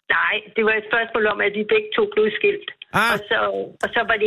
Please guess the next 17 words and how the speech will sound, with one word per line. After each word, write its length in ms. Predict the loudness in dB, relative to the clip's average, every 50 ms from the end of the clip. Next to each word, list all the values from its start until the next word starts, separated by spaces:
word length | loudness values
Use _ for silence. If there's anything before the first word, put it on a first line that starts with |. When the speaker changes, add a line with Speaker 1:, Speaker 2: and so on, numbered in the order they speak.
| 2
Speaker 1:
egentlig 180 | 4 2 2 2 0 -2
bekvemt 340 | -4 0 -2 -2 0 2 0 0
at 40 | 0 0
finde 160 | 0 -2 0 0 0
sammen 160 | -2 0 0
med 80 | 2 2
en, 120 | 2 2 2
man 140 | 2 0 2 0
havde 140 | 2 2 2 2
kendt 160 | 2 0 0
i 80 | -4 -2 0
så 40 | 0 2 2
mange 140 | 0 0 0 -2
år. 140 | -2 -2 -6 -10 _ _ _ _ _ _ _ _ _ _ _ _ _ _ _ _ _ _ _ _
Speaker 2:
Det 220 | 2 2 4 4
er 80 | 2 2
fantastisk. 640 | 2 0 0 0 2 0 0 0 0 -2 -4 -6